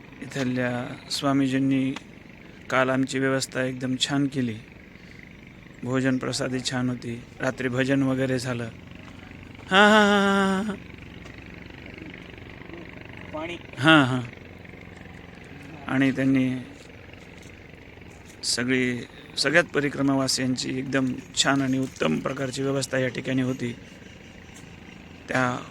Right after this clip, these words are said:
Speaker 1: उत्तम प्रकारे केलेल्या व्यवस्थेचा लाभ घेऊन आम्ही ह्या ठिकाणाहून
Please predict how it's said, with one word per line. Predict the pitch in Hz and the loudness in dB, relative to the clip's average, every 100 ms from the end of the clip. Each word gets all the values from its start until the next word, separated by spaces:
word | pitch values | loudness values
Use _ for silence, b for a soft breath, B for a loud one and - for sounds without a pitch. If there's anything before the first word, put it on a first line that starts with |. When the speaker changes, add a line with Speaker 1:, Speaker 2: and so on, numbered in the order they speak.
| - | -10
Speaker 1:
उत्तम | - 131 143 139 | -10 -2 2 2
प्रकारे | - 135 135 139 131 | 2 -2 0 0 -2
केलेल्या | 131 131 131 131 | -2 -2 0 0
व्यवस्थेचा | 131 131 131 - 127 131 123 120 - - - - - - - - - - - - - - - - - 180 180 202 202 | 0 2 0 -2 -2 0 -2 -6 -12 -16 -18 -18 -18 -18 -18 -18 -18 -18 -20 -18 -20 -20 -20 -18 -16 -16 -14 -10 -4
लाभ | 214 131 135 135 | 2 6 8 6
घेऊन | 127 135 135 | 4 2 4
आम्ही | 135 131 127 | 4 4 2
ह्या | 127 | 0
ठिकाणाहून | 131 135 135 139 135 139 | -2 2 4 4 4 2